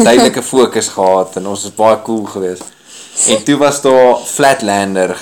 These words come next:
ag, Flatlander was die eerste een. Valkenburg was toe ons eerste Afrikaanse ding geweest. En toe ontbind almal, almal het toe klaar geswat gaan werk en toe word dit Rieg van Vin. Toe dog ek net, toe ek op my eie is, jy weet,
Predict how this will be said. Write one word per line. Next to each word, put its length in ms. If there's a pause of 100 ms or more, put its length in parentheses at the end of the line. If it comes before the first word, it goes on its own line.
(100)
ag, 300
Flatlander 500
was 120
die 100
eerste 220
een. 100
Valkenburg 760
was 160
toe 120
ons 120
eerste 480
Afrikaanse 1080 (120)
ding 340
geweest. 420 (520)
En 180
toe 160
ontbind 540
almal, 320
almal 220
het 140
toe 100
klaar 220
geswat 400
gaan 180
werk 320
en 120
toe 120
word 220 (120)
dit 20
Rieg 240
van 200
Vin. 400
Toe 100
dog 180
ek 100
net, 220
toe 100
ek 120
op 80
my 100
eie 240 (100)
is, 120
jy 80
weet, 320